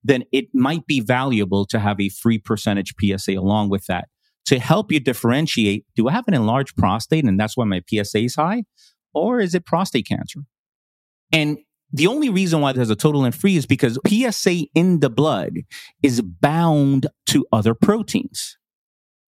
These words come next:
The more bound this P S A molecule is to other proteins, the higher the likelihood of there being prostate cancer. The more free,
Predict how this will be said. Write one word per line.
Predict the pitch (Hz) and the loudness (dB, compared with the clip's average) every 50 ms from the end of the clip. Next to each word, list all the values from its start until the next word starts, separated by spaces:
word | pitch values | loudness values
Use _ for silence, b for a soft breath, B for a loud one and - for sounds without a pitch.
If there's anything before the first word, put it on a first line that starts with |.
| _ _ _ _ _ _ _ _ _ _ _ _ _ _ _ _ _ _ - | _ _ _ _ _ _ _ _ _ _ _ _ _ _ _ _ _ _ 0
The | - 135 | 2 2
more | 127 127 139 160 196 185 | 4 4 4 2 2 0
bound | 147 113 92 - - 139 135 170 202 196 190 170 160 156 151 151 139 147 - _ _ _ _ _ _ - | -2 -4 -10 -8 -6 -4 -2 0 0 2 2 2 4 4 2 2 0 -4 -10 _ _ _ _ _ _ 0
this | 139 135 135 - - - _ _ _ _ 143 | 0 0 0 -4 -12 -16 _ _ _ _ 2
P | 156 151 151 | 2 2 2
S | 143 135 - - | 0 0 0 0
A | 151 139 | 2 2
molecule | 123 117 117 120 143 170 170 156 127 - - 127 113 107 | 2 2 2 2 2 2 2 0 0 2 2 2 4 4
is | 101 101 110 - | 2 2 0 0
to | - 120 107 | 0 0 0
other | 104 104 101 95 | 0 -2 -4 -4
proteins, | - - 208 240 226 - - 139 123 117 120 131 135 - - - _ _ _ _ _ _ _ _ _ _ _ _ _ _ | 0 2 2 2 2 -2 -2 0 0 2 0 0 -2 -4 -10 -14 _ _ _ _ _ _ _ _ _ _ _ _ _ _
the | 123 131 123 | 0 0 0
higher | - - - 127 123 120 120 | 0 0 0 2 2 2 2
the | 113 113 | 2 2
likelihood | 110 113 107 104 - 113 107 101 110 101 | 2 2 0 0 0 0 0 2 0 0
of | 92 | 0
there | 92 101 95 | 0 0 0
being | 85 92 95 98 95 | 0 0 -2 -2 0
prostate | - 101 98 95 92 - - 95 - | 0 0 -2 -2 -2 -4 -6 -6 -6
cancer. | - - - - - - - - - - _ _ _ _ _ _ _ _ _ _ _ _ _ _ _ - | -6 -6 -6 -6 -8 -8 -10 -10 -12 -14 _ _ _ _ _ _ _ _ _ _ _ _ _ _ _ 2
The | 131 120 | 2 4
more | 120 123 135 147 151 147 135 - - _ _ | 4 2 2 2 2 0 -2 -4 -8 _ _
free, | - - - - - - - 120 113 120 143 202 180 123 107 107 123 143 139 | -14 -12 -12 -10 -8 -4 0 2 2 2 2 2 2 0 0 0 -2 -4 -6